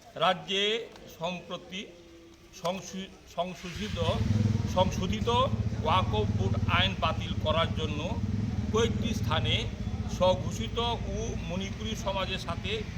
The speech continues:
কোনোভাবে সামাজিক কর্মকাণ্ডে যুক্ত নেই এমন কিছু ব্যক্তি ভারতবর্ষের সংবিধানে যুক্ত হওয়া ওয়াকফ বোর্ডের বিরুদ্ধে মন-, ওয়াকফ বোর্ডের বিরুদ্ধে মন্তব্যের মধ্যে উল্লেখ্য,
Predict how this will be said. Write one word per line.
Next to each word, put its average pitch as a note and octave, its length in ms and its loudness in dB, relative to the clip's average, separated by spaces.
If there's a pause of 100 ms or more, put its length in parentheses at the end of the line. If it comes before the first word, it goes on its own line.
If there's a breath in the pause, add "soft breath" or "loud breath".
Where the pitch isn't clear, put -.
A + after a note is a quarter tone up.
(260)
কোনোভাবে G#3+ 480 2 (180)
সামাজিক F3+ 460 -2 (400)
কর্মকাণ্ডে F3 580 2 (100)
যুক্ত - 240 -2 (120)
নেই B2+ 120 -2 (760)
এমন G3+ 180 0 (120)
কিছু G#3 200 -4 (140)
ব্যক্তি F3+ 340 -2 (160)
ভারতবর্ষের F#3+ 520 -2 (100)
সংবিধানে F3 480 -2 (140)
যুক্ত - 260 -8 (160)
হওয়া F#3+ 220 4 (560)
ওয়াকফ F#3+ 440 4
বোর্ডের G3+ 280 0 (100)
বিরুদ্ধে E3+ 420 -2 (840)
মন-, F#3+ 220 0 (420)
ওয়াকফ E3 380 2 (100)
বোর্ডের F#3 380 -2
বিরুদ্ধে F#3 360 -2 (280)
মন্তব্যের F#3 640 -2
মধ্যে F3+ 260 0 (200)
উল্লেখ্য, F#3 520 -2